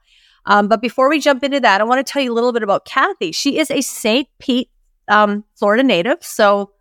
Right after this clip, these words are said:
always nice to meet a Florida native. It's, there's not a whole lot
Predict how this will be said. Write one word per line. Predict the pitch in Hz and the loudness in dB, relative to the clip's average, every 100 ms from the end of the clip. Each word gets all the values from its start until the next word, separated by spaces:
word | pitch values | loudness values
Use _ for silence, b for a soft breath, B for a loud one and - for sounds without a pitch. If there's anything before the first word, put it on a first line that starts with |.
| _ - | _ 2
always | 262 339 254 | 4 4 2
nice | 233 254 - | 0 0 -2
to | 226 | -6
meet | 202 | -6
a | |
Florida | - 220 220 208 | -2 0 0 0
native. | 170 175 _ - | -6 -10 _ -10
It's, | 220 | -8
there's | 233 | -2
not | 247 311 | 2 4
a | 311 | 4
whole | 254 294 | 4 4
lot | 254 339 | 4 4